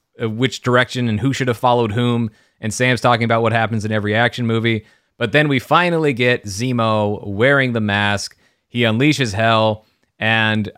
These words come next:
he looks great in the mask, just doesn't last long enough. I just wish it was more of Zemo in the purple mask. But a key point there, though, I, I think, is that he really didn't let anybody else see him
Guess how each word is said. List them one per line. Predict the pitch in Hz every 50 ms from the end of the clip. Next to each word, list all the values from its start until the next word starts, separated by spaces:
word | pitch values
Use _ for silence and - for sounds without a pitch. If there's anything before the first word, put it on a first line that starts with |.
| - - _
he | - 131 143
looks | 156 190 175 -
great | - 165 156 156
in | 156
the | 147
mask, | 139 139 135 139 135 135 127 - - -
just | - 123 120 - - _
doesn't | - 123 120 117 117 104
last | 107 113 117 117 -
long | 123 120 120 120
enough. | 123 123 123 127 123 - - - -
I | 90 92 95
just | 92 92 101 95 - - - - _ _ _
wish | 101 95 90 -
it | 98
was | 95 95 92 90 - _
more | - 104 110 113 113
of | 110 101
Zemo | 104 117 117 113 113 110
in | 107
the | 104
purple | 95 120 113 101 101
mask. | 101 117 123 127 127 120 - -
But | - 110 110 107 - - _ _ _ _ _ _ -
a | 101 104
key | - 151 143
point | - - 131 135 143 123
there, | 135 131 131 127
though, | 127 123 123
I, | 117 113 107 -
I | 110 107
think, | 95 120 113 107
is | 117 104
that | 107 107 101 95
he | 117
really | 110 104 110 117 120 120
didn't | 107 120 117 117 107 101
let | 110 113 107
anybody | 110 110 110 104 110 107 104 107
else | 104 101 -
see | - - - 127 123 120
him | 104 107 104 101 98 95 95